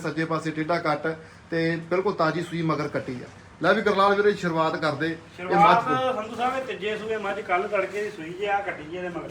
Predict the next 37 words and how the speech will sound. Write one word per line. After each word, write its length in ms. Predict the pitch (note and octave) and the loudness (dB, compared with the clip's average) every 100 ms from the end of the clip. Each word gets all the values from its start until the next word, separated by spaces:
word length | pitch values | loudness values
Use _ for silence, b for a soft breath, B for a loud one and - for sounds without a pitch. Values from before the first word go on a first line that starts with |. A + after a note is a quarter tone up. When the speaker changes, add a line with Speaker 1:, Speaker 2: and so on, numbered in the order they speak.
| - | -12
Speaker 1:
ਠੀਕ 260 | - D#3+ C#3 | -2 -2 0
ਹੈ 80 | B2+ | -4
ਜੀ। 160 | A2 A2 D#3 | -4 -6 2
Speaker 2:
ਬਾਰਾਂ 340 | F3 F#3+ A3+ | 4 4 2
ਲੀਟਰ 280 | A3 G#3+ A3+ | 0 -2 0
ਹੁਣ 120 | A3+ | 2
ਮੱਝ 220 | G3 G#3 | 2 2
ਥੱਲੇ 200 | G3+ G3+ | 2 0
ਬੋਲਾ 260 | F3 F3+ G3 | 2 2 2
ਤਿਆਰ 320 | F3+ E3 E3+ | 2 2 2
ਹੈ, 60 | G3 | 2
ਜਿਸ 120 | E3+ | -2
ਤਰ੍ਹਾਂ 180 | E3 F3 | -4 -4
ਕੋਈ 180 | F3 | -4
ਭੈਣ 180 | F#3+ F3 | -2 0
ਭਰਾ 220 | E3 E3+ | 2 2
ਮਰਜ਼ੀ 320 | E3+ D#3+ D#3 F3 | 2 0 -2 -2
ਆ 140 | E3 | 0
ਗਿਆ 120 | D#3+ | 0
ਆਪਦੀ 160 | D#3+ D#3+ | -2 -4
ਤਸੱਲੀ 460 | E3 D3 C#3 D#3 | -10 -10 -6 -6
ਕਰੇ। 260 | D#3+ E3 E3+ - - - | -4 -2 -4 -6 -16 -6
Speaker 1:
ਠੀਕ 140 | D#3 | -6
ਹੈ। 60 | B2+ | 0
Speaker 2:
ਦੋ 220 | E3+ F#3 | 0 0
ਟਾਈਮ, 280 | F#3 F#3 F3+ | 0 2 0
ਤਿੰਨ 260 | F#3 F3 F3+ | 0 0 4
ਟਾਈਮ 160 | F3+ | 2
ਚੋਵੇ, 360 | E3+ E3+ F3 F#3+ | 2 0 2 0
ਜੇ 140 | F3+ | -2
ਕੋਈ 200 | F3 F3+ | -2 0
ਆਨਲਾਈਨ 360 | F3 E3 E3 F3 | 0 0 -2 -4
ਮੰਗਾਉਂਦਾ 340 | E3+ E3 F3+ | -6 -2 0
ਯਾਰਾਂ 340 | F3 D#3+ D#3 E3 | 0 -2 -2 -4
ਦੇ 80 | |
ਮੰਗਾ 240 | F3 F3 F3 | -6 -4 -4
ਲੇ। 160 | G3 | -4